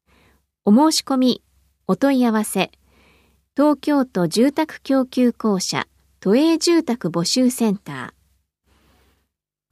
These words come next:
ー。募集期間中のみは、零五七零零一零の八一零番。募集期間外は、三四九八の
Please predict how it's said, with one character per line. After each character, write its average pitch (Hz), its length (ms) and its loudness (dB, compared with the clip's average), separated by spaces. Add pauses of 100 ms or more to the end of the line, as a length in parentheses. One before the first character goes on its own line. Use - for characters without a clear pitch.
(120)
ー。 190 60 0
募 196 40 4
集 320 260 0
期 - 120 -16
間 302 220 0
中 294 240 -2
の 294 140 2
み 247 160 4
は、 208 220 0 (280)
零 240 320 4
五 233 260 4
七 180 360 0
零 180 320 -2 (240)
零 302 420 2
一 269 280 0
零 233 300 2
の 185 240 -2 (140)
八 302 440 -2
一 254 280 -2
零 190 240 -2
番。 135 240 -10 (880)
募 202 80 4
集 285 260 0
期 - 120 -16
間 269 240 0
外 190 240 0
は、 170 200 0 (520)
三 302 360 2
四 320 280 4
九 247 280 2
八 233 360 -4
の 175 240 -2